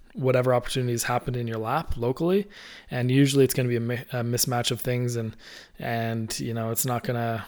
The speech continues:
you're never gonna command a, a good, a high rate or just leads all the time. You know, I had someone reach out to me after that panel discussion, and, you know, this leads kinda trickle into me all the time, even though my marketing has slowed down significantly since covid nineteen. So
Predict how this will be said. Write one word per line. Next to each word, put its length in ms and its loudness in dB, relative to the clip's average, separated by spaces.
you're 80 -2
never 160 6
gonna 120 6
command 320 -2
a, 160 -2
a 80 -4
good, 200 2
a 160 -4
high 240 0
rate 420 2
or 380 2
just 200 -4
leads 640 -2
all 180 0
the 60 0
time. 420 -4
You 120 -6
know, 40 -2
I 80 0
had 240 -4
someone 300 0
reach 160 0
out 140 2
to 80 -4
me 80 -2
after 180 -4
that 220 -4
panel 240 6
discussion, 600 2
and, 240 -4
you 80 -4
know, 120 -2
this 260 -2
leads 340 4
kinda 320 0
trickle 340 0
into 160 0
me 80 -2
all 160 -2
the 60 -2
time, 320 -2
even 200 -2
though 240 0
my 60 -6
marketing 460 0
has 200 -4
slowed 380 0
down 180 0
significantly 560 -2
since 300 -4
covid 160 -6
nineteen. 460 -4
So 200 2